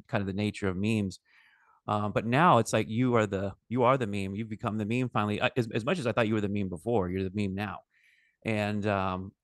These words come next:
and it's radical too. I'm a, I'm a big fan of the content. I haven't make it, taken the leap to raw meat eating, but I'm, I'm definitely interested, obviously, in hearing your journey, and just happy to have you back. And we went floating, by the way, the people that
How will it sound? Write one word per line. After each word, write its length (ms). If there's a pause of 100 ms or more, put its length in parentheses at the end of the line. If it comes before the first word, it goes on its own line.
and 80
it's 100
radical 380
too. 320 (540)
I'm 260
a, 40
I'm 220
a 60
big 240
fan 200
of 60
the 60
content. 640
I 100
haven't 340
make 220
it, 160
taken 240
the 80
leap 300 (140)
to 300
raw 240
meat 240
eating, 240
but 120
I'm, 160
I'm 240
definitely 340
interested, 320
obviously, 520 (520)
in 120
hearing 220
your 100
journey, 340
and 120
just 120
happy 240
to 100
have 160
you 60
back. 340 (140)
And 340
we 100
went 200
floating, 300
by 160
the 80
way, 120
the 100
people 320
that 260